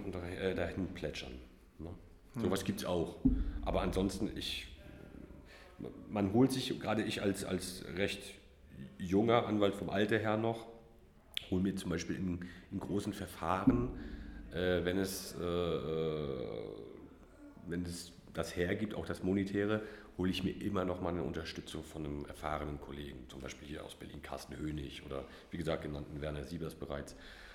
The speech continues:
Speaker 1: Ähm, das bringt einen auch selber weiter.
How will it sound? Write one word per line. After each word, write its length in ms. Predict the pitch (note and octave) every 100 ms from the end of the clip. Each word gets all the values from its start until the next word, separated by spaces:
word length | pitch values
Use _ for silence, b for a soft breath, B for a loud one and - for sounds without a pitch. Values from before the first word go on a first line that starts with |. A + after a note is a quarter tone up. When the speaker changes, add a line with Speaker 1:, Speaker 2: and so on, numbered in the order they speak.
| B B -
Speaker 1:
Ähm, 360 | D2+ C#2+ C#2 - b b b b - -
das 380 | - - -
bringt 220 | - G2+ -
einen 160 | F2
auch 100 | D2+
selber 460 | D#2 E2 G2 B2 B2
weiter. 420 | B2+ C3 D#3 G3+